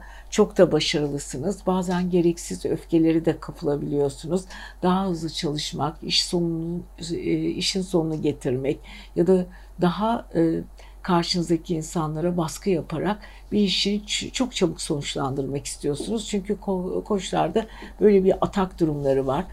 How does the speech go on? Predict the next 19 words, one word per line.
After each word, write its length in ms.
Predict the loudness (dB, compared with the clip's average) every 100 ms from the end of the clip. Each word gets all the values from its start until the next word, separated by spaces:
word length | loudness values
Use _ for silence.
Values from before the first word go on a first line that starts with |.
| -16 -8
Özellikle 580 | -2 4 4 4 2 0
bu 120 | 0
hafta 340 | -2 -4 -6 -4
bu 140 | -4
atak 420 | -6 -4 -6 -4
durumlarını 680 | -6 -4 -4 -4 -4 -4 -4 -6 -14 -6 2
daha 200 | 4 4
çok 240 | -2 -4
ortaya 360 | -6 -4 -2 -2
çıkaracaklar. 1000 | -4 -4 -4 -4 -4 -6 -4 -2 -2 -2 -14 -16 -12
Çünkü 320 | -2 -2 2 6
daha 260 | 6 6
disiplinli 580 | 0 -2 -8 -6 -6 -2
olacaklar 680 | -4 -4 -6 -6 -4 -4 -4
pazartesi 720 | -6 -2 -4 -4 -10 -4 2
ve 120 | 2
salı. 460 | 2 2 2 0 -6 -12 -16 -16 -8 0
Burada 600 | 2 4 4 4 4 0 -8 -8
Merkür, 720 | 2 4 4 2 2 4 4